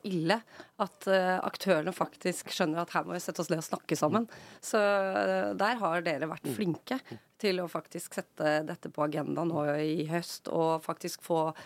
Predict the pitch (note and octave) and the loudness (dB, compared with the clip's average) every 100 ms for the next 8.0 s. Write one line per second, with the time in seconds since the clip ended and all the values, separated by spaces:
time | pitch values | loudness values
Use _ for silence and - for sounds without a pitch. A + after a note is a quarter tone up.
0 | - G3 E3+ F3 D3 C#3 - E3 D#3 - | -6 -4 2 4 6 4 2 0 0 2
1 | F3 D#3 D3+ - - - D#3 D#3 A#3 - | 2 2 -2 -4 -4 2 6 6 4 -4
2 | - - _ - F3 E3+ E3 D#3+ D#3+ - | -20 -20 _ 0 2 2 2 0 -2 0
3 | F3 D#3 F3 D#3 - - E3 D#3 - D3+ | 2 2 2 2 0 -6 -6 -4 0 2
4 | D3 - D#3+ C#3+ D3 D3 E3+ E3+ E3+ D#3+ | 2 0 -6 -2 0 2 0 0 -2 -2
5 | E3 E3 D#3 - - - - F3 F#3 F#3+ | 0 -2 -4 -10 -20 -20 -6 0 2 2
6 | F#3+ F3+ E3 E3 - E3 - D3+ - E3 | -2 -2 0 0 0 -4 -2 -4 -2 0
7 | D#3+ F3 - D#3 D3 D3+ - D4 - C3 | 0 0 0 -2 0 -2 -2 -2 -4 -16